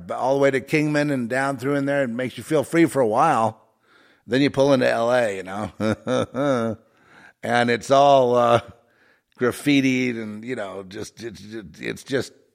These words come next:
tawdry, you know. It's the, the, the, the mayor,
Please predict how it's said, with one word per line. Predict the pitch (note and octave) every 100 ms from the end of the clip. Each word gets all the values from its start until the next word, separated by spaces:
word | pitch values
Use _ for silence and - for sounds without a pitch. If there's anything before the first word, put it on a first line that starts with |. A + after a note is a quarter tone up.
| _
tawdry, | - A2 A2+ A2 G2 D#2+
you | F2
know. | G2 F2+
It's | F2+ E2 D#2 _ _ _ _ _ -
the, | G2+
the, | G2+ G#2
the, | F#2 F#2+
the | F#2+ F#2
mayor, | A2 B2+ C#3 C3 A#2 G2+ F2+